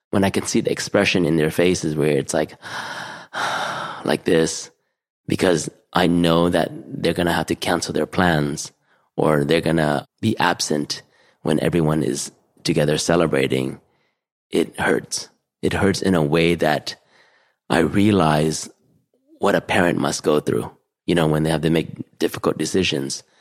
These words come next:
And prior to that, we've never really shut the company down for long periods of time because you couldn't. You just couldn't. You'd have to come back and different people take different shifts. And so I think, um,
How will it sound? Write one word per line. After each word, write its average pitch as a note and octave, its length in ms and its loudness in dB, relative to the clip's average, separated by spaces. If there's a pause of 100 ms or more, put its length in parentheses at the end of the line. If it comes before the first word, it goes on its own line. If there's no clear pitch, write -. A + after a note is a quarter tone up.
(300)
And G2 380 2
prior C3+ 220 4
to G#2+ 120 2
that, F#2+ 220 2
we've G#2 180 2
never B2 360 4
really F#2+ 200 0
shut - 520 -2
the F2+ 120 0
company F2 480 2
down E2 400 2
for D#2 260 2
long D#2+ 260 4
periods E2 260 0
of - 80 -4
time F2 200 2
because - 240 -4
you F2 60 -8
couldn't. - 480 -2 (320)
You D2 100 0
just D2 200 -2
couldn't. D2 280 2
You'd C2+ 120 0
have E2 140 -2
to - 80 -4
come D2+ 260 0
back D2+ 300 0
and D2 280 -2 (440)
different D#2+ 320 0
people D#2+ 220 0
take - 220 -4
different - 240 -2
shifts. - 500 0 (400)
And F2 180 2
so - 840 2
I F#2 100 2
think, F#2 300 2
um, D2+ 320 2